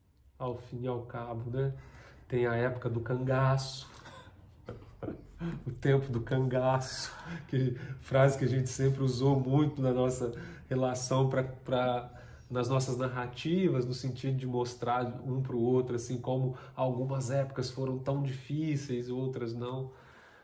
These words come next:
Esse é o Grande Sertão Veredas, da Companhia das Letras, obra que eu,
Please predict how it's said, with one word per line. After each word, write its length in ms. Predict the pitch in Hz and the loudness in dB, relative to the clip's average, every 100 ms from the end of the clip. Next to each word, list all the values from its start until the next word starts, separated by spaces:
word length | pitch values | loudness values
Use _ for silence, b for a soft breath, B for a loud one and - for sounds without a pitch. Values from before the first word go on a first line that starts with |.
| B B B B B _ _ | B B B B B _ _
Esse 300 | 143 147 165 | 0 0 0
é 40 | |
o 80 | 165 | 0
Grande 320 | 139 139 143 | 2 0 0
Sertão 480 | - 139 131 139 135 | -2 -4 -4 -4 0
Veredas, 800 | 165 151 139 151 151 170 - - | 2 2 2 2 0 -4 -8 -12
da 220 | 131 131 | -6 -4
Companhia 640 | 135 135 131 131 123 127 127 | -2 -4 -4 -4 -4 -4 -2
das 260 | 131 113 | -2 -2
Letras, 800 | 113 120 127 - - 113 110 - - | -2 0 0 -2 -6 -6 -6 -10 -8
obra 440 | 123 120 123 135 | -2 -2 -2 -4
que 180 | 131 127 | -6 -6
eu, 440 | 127 123 120 117 | -4 -4 -4 -8